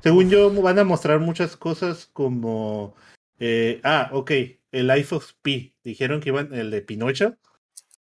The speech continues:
Speaker 1: eh, dijeron que iban a mostrar cosas nuevas y porque nomás tenemos un tráiler que no me creían que existía, va a, van a mostrar más cosas
Speaker 2: Es
Speaker 1: de eso.
Speaker 2: cierto.
Speaker 1: Me gustaría, eh, o sea, esa sería mi respuesta ahorita rápida.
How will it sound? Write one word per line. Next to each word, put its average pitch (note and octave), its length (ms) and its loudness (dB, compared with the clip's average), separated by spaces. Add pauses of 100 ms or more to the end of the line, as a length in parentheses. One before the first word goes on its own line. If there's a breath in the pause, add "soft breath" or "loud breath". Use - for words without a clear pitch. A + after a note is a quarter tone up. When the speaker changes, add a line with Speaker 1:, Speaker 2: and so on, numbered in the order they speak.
(100)
Speaker 1:
eh, A#2 360 -2
dijeron B2 320 -4
que C3 120 -8
iban B2+ 160 -2
a A#2+ 40 -2
mostrar A2+ 520 -6
cosas A#2 360 -8
nuevas C3+ 560 -4 (760)
y G2+ 260 -16
porque A2+ 240 -4
nomás B2 220 -2
tenemos C3+ 320 -2
un C3+ 140 -2
tráiler C#3 500 0 (360 soft breath)
que A2+ 120 -6
no G#2+ 100 -4
me C3+ 140 -2
creían B2 320 -2
que B2+ 80 -8
existía, B2+ 580 -6 (600)
va G2+ 300 -8
a, G#2+ 300 -6
van G#2+ 300 -10
a A#2+ 60 -2
mostrar G#2+ 360 -8
más G#2+ 200 -6
cosas G#2+ 260 -8
Speaker 2:
Es G2 60 -8
Speaker 1:
de A#2 60 -2
eso. - 20 0
Speaker 2:
cierto. A#2 320 -8 (400)
Speaker 1:
Me C#3 140 0
gustaría, B2+ 580 0 (120)
eh, B2 180 -10
o A#2+ 100 -4
sea, A#2+ 160 0
esa - 160 -4
sería A#2+ 220 -2
mi B2+ 100 -4
respuesta A#2 480 -4
ahorita A#2 320 -4
rápida. G#2+ 380 -6